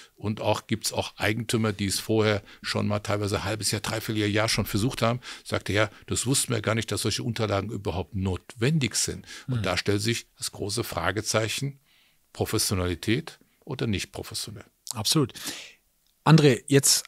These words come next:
Speaker 2: hat sich ja bei dir sozusagen, also wir haben ja, wir arbeiten zusammen jetzt, äh, eine Zeit lang und, ähm, ich, mich würde mal interessieren, jetzt ohne da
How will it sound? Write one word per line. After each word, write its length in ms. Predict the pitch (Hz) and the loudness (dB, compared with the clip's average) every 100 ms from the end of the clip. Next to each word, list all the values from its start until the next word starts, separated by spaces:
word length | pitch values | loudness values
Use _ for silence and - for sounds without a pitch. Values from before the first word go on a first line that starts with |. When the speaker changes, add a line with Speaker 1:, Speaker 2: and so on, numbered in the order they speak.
| - | 0
Speaker 2:
hat 180 | - | 2
sich 160 | - 170 | 4 4
ja 260 | 175 165 147 | 6 4 4
bei 200 | 127 123 | 4 2
dir 500 | 123 160 180 175 - | 4 4 4 2 0
sozusagen, 840 | 135 123 151 - 131 131 131 131 | 0 0 0 0 0 0 2 2
also 240 | 123 107 104 | 2 0 4
wir 160 | 139 | 6
haben 180 | 117 120 | 6 6
ja, 280 | 110 104 95 | 4 2 0
wir 680 | - 104 98 101 98 101 98 | -2 -2 -2 -8 -10 -8 -6
arbeiten 280 | 92 95 - | -4 -2 0
zusammen 500 | 107 98 104 180 202 | 0 0 2 4 6
jetzt, 360 | 165 165 - - | 4 4 2 0
äh, 40 | |
eine 500 | 156 151 147 143 147 | -2 -4 -4 -4 -4
Zeit 320 | 135 143 160 | -2 -2 -2
lang 320 | 175 170 196 208 - - - - - - _ | -2 0 0 -2 -10 -16 -14 -12 -10 -12 _
und, 560 | 127 127 127 123 - - | 6 8 8 6 0 -2
ähm, 340 | 120 123 123 - | 2 4 4 4
ich, 240 | 139 - - | 2 2 -2
mich 340 | 131 151 180 | 2 4 6
würde 160 | 226 196 | 4 0
mal 100 | 180 | 2
interessieren, 680 | 170 156 - 170 156 147 - - _ _ _ - - - - - - _ - | 2 4 4 4 2 -2 -6 -20 _ _ _ -20 -20 -20 -20 -20 -20 _ -2
jetzt 240 | 123 - | -2 0
ohne 200 | 147 147 | 2 4
da 240 | 127 117 | 4 2